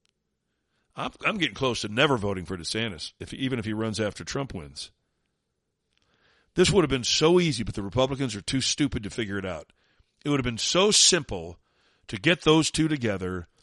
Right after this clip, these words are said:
DeSantis, check your ego at the door when you come in here. You're running for vice president with Trump, if Trump is okay with that.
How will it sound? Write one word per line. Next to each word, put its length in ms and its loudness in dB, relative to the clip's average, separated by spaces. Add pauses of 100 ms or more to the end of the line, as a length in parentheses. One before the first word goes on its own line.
(760)
DeSantis, 520 0
check 280 -2
your 100 2
ego 220 2
at 80 -2
the 80 -8
door 200 2
when 120 -4
you 60 -8
come 140 -6
in 120 -4
here. 320 -10 (260)
You're 240 0
running 280 2
for 120 -6
vice 320 0
president 540 -6
with 200 2
Trump, 380 -6 (1040)
if 140 -8
Trump 240 -6 (600)
is 120 -6
okay 240 0
with 160 -2
that. 160 -12